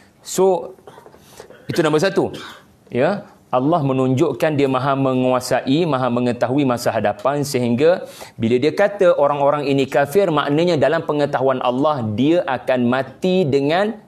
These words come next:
mental block. Dengan, dengan mahu kekal dengan kufur. Nombor dua,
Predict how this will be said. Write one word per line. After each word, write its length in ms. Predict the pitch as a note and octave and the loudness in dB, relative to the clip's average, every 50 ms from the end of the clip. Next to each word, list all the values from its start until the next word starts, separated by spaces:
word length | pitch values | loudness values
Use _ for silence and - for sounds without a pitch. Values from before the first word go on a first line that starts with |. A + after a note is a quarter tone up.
| - _ - | -20 _ -4
mental 480 | A2+ A#2 B2 B2 A#2+ - B2+ A#2 G2+ | -2 0 0 -2 0 -2 -2 0 2
block. 320 | A2+ A2 F2+ E2 - - - - - _ _ _ _ _ _ _ _ _ _ _ _ _ A2 | 0 0 0 -2 -6 -14 -20 -20 -20 _ _ _ _ _ _ _ _ _ _ _ _ _ -4
Dengan, 400 | A2+ B2 C3 C3+ C3+ C3 B2+ - - | -2 0 0 0 0 -2 -4 -6 -6
dengan 400 | A2+ A2 B2 B2+ C3+ C3+ C3 B2+ | -4 -2 -2 0 0 0 0 0
mahu 400 | B2 B2 B2+ B2+ B2 C#3 E3+ F3 F3 | 0 0 0 0 0 0 0 0 0
kekal 420 | - B2+ - - - D#3+ D#3 D#3 D3 | -2 -6 -6 -2 -2 0 0 0 0
dengan 320 | A#2+ A#2 A#2+ A#2+ A#2+ A2+ | 0 0 0 0 -2 -2
kufur. 400 | - B2 A#2+ - G#2 F#2+ F2+ - | -2 -4 -4 -2 -4 -4 -4 -2
Nombor 240 | - B2 F3+ A3 B3+ | -2 0 0 0 2
dua, 240 | F#3+ - C#3 B2+ | 2 2 2 0